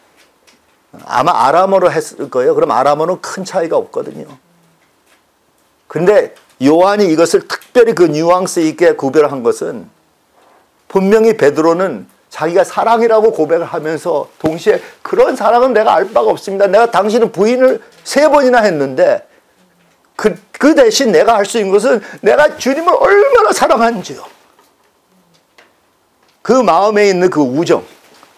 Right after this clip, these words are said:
친구 간에 당신을 삼 년 동안 내가 알았고 당신께 내가 얼마나 마음을 쏟아부으려고 했는데 하는 이런 뜻이 아닌가 저는 그렇게 생각이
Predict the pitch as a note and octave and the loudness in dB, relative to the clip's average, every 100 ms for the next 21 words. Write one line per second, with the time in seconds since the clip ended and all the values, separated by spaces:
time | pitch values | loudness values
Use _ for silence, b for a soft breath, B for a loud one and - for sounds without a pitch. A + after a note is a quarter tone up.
0 | _ _ _ _ _ _ B B B _ | _ _ _ _ _ _ B B B _
1 | _ _ - - A#3+ A3+ G3+ G3 F3+ B2 | _ _ -12 -8 -8 -6 -4 -4 -4 -8
2 | - E3 E3+ F#3+ F3 F3 E3+ - - C4 | -10 -8 -8 -6 -6 -6 -8 -12 -6 -2
3 | C4 G#3+ G#3 G3+ F3 D3+ G#2+ A#2+ - G2 | 0 0 0 0 -2 -2 -2 -6 -8 -10
4 | G2 b b b b b b b _ _ | -12 b b b b b b b _ _
5 | _ _ - E3 E3+ D3+ E3 C#3+ D3+ D#3 | _ _ -10 -10 -10 -4 -2 0 0 0
6 | - _ G#3+ A#3 C#4 B3 A3+ D3+ B2+ _ | -2 _ -4 -2 0 0 0 0 -4 _
7 | _ - D3+ E3+ E3 D3 - _ _ _ | _ -2 -2 0 -2 -2 -6 _ _ _
8 | _ _ _ _ - G3+ F3 D#3+ - C3 | _ _ _ _ -4 0 2 0 -2 -4
9 | B2+ C3 A#2 C3+ A#2 G2 G#2+ - _ _ | -2 -2 -4 -10 -14 -14 -18 -20 _ _
10 | _ _ _ _ _ _ _ - D3+ D3+ | _ _ _ _ _ _ _ -12 -8 -4
11 | B2 D#3+ D#3 D#3+ - G#2+ G#2 G#2 G2+ F#2 | 0 -2 -2 -6 -6 -12 -12 -6 -6 -6
12 | A2+ A#2+ A#2 A2+ - G#2+ G#2 _ _ _ | -6 -8 -8 -10 -8 -8 -10 _ _ _
13 | - - C3+ G#2+ F#2+ F#2+ | -16 -10 -6 -6 -8 -12